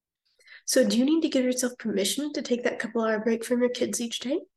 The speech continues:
Do you need a banish the guilt button whenever you're about to step back from being on all day?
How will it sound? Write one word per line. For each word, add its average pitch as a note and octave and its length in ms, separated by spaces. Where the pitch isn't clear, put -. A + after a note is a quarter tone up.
Do A3+ 100
you G#3+ 60
need G#3+ 200
a - 80
banish A3 380
the G3 100
guilt A#3+ 240
button C4 260
whenever A#3 300
you're A#3 120
about A3+ 220
to A#3+ 60
step - 240
back A3+ 220
from A3+ 120
being A3 160
on G#3+ 160
all A#3 120
day? D#4+ 280